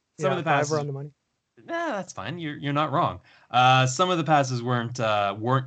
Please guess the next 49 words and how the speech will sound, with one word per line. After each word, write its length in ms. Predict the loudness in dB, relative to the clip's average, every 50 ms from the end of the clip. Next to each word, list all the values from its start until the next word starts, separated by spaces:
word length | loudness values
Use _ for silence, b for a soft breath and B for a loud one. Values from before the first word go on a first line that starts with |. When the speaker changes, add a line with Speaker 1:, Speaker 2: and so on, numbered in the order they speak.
| -4
Speaker 1:
in 100 | -6 -6
the 80 | -6 -6
wheelhouse, 600 | -6 -6 -6 -6 -6 -6 -8 -10 -12 -14 -12 -10
right? 260 | -8 -2 0 0 0
Or, 260 | 0 0 -4 -6 -8 -10
or 120 | -10 -10 -8
some 240 | -2 0 0 2 2
of 60 | 2
Speaker 2:
Yeah. 60 | 2
Speaker 1:
them 80 | 2 2
were, 240 | 2 2 0 0 -2
were 180 | -4 -6 -6
deflected 680 | -6 -6 -10 -2 0 0 0 2 0 -2 -2 0 0 -2
and, 340 | -4 -4 -6 -10 -10 -12 -10 -8
and 180 | -6 -6 -6 -6
were, 180 | -6 -6 -4
like, 360 | -4 -4 -4 -4 -6 -10 -14 -20 -20 _ _ _ _ _ _ _ -4
knuckleballers 720 | -4 -4 -2 -2 -4 0 2 2 2 2 0 -2 -4 -4
that 80 | -8 -10
came 220 | -8 -6 -6 -6 -6
to 140 | -6 -8 -8
him. 120 | -8 -8
So, 340 | -8 -8 -8 -8 -8 -10 -10 -12
you 80 | -12 -12
know, 220 | -12 -12 -12 -16 -18 _ _
it's 100 | _ 0
not 240 | 2 2 4 4 2
like 220 | 2 0 0 -2
he's 320 | -4 -8 -8 -8 -8 -10 -12 _ _ -20
a 40 |
total 360 | -20 -10 -6 -6 -4 -4 -6 -8
Phaneuf, 420 | -8 -10 -10 -10 -10 -12 -14 -12 _
but, 260 | -8 -8 -8 -10 -14 _ b b b b b b b b b
um, 360 | -2 2 4 4 4 4 2 -2 -4 -8 -12 -12 -12
Speaker 2:
<laughs> 260 | -14 -16 -16 -10 _
Speaker 1:
but 240 | -4 -4 -4 -4 2
man, 240 | 4 4 6 6 4
like, 160 | 2 2 4
I, 260 | 4 4 6 4 4
I 40 | 2
saw 260 | 0 0 2 2 2
the, 400 | 2 2 0 0 0 -2 -2 -4 -6
the 60 | -10
good 280 | -8 -4 -4 -4 -4 -4
there 140 | -4 -4 -4
and 140 | -4 -6 -8
the 40 |
value 460 | -8 -4 -2 0 0 0 -2 -4 -6 -8
in 400 | -8 -8 -8 -8 -10 -12 -12